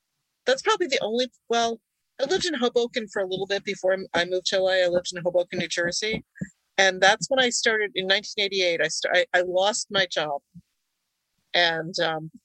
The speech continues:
to this day, I don't know whether I quit or was fired. It was, it was a, a thing. And that's when I started reading professionally. And,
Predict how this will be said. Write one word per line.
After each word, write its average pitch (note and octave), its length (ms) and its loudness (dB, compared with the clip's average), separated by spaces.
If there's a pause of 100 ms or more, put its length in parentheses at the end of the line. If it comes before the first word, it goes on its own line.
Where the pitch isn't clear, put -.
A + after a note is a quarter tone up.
(140)
to A#3+ 120 -2
this A3+ 180 0
day, A3+ 260 2
I A3 40 4
don't G#3 220 -2
know G3 120 0
whether F3 280 0
I D#3+ 100 -2 (120)
quit F#3 140 0
or E3+ 80 0
was D#3+ 200 -10
fired. D3 440 -4
It D3+ 120 -10
was, D#3 260 -8
it E3+ 80 -10
was D#3+ 200 -6
a, D3+ 220 -2 (360)
a C#3+ 60 -6
thing. D#3+ 440 -2 (500)
And G3 140 2
that's G#3+ 240 2
when C4 100 2
I B3 60 2
started G#3+ 440 0
reading G3+ 300 -4
professionally. D3+ 840 -2 (880)
And, E3+ 540 0